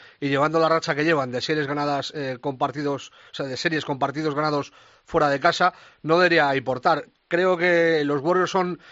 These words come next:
eh, favoritos, primero de todo, porque, eh, con Milwaukee, que a mí me parece mejor equipo que, que Toronto. O sea, me, creo que de ahí el, el meritazo que tiene lo que ha hecho los Raptors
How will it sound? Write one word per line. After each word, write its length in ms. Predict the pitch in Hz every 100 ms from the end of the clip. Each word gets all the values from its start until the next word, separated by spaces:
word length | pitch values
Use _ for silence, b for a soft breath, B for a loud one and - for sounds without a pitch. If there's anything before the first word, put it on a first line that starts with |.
| B
eh, 260 | - 165 160
favoritos, 600 | 170 170 170 190 214 196
primero 500 | - - 156 156 202
de 140 | 190 180
todo, 400 | 202 220 226 _
porque, 760 | 170 147 - 139 135 135 131 131 B B -
eh, 380 | 131 131 127 123
con 180 | 147 139
Milwaukee, 560 | 139 135 214 196 190
que 120 | - 127
a 60 |
mí 120 | 143
me 100 | 175
parece 300 | 131 143 160
mejor 300 | 131 123 156
equipo 260 | 147 151 135
que, 400 | 123 117 117 120
que 80 | 131
Toronto. 520 | 123 151 190 131 113
O 80 | 117
sea, 120 | 123
me, 200 | 120 127 _ -
creo 260 | 160 180
que 240 | 165 170 156 B B _
de 120 | 117
ahí 220 | 131 180 196
el, 260 | 156 135 143
el 100 | 147
meritazo 460 | 139 135 131 160 180
que 80 |
tiene 160 | 175 175
lo 100 | 160
que 60 | 156
ha 60 |
hecho 360 | 143 143 139 139
los 140 | 135
Raptors 400 | 139 165 202 190